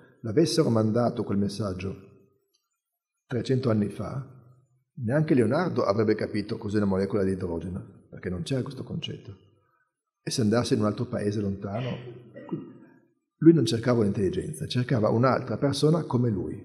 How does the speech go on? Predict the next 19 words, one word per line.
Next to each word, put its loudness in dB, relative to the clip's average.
un -2
altro -2
fisico -2
teorico 0
che -6
ha -6
un -2
interesse -4
nella -2
molecola -4
di 2
idrogeno 0
e -2
nei 0
numeri 2
primi. -6
E 2
non 4
è 0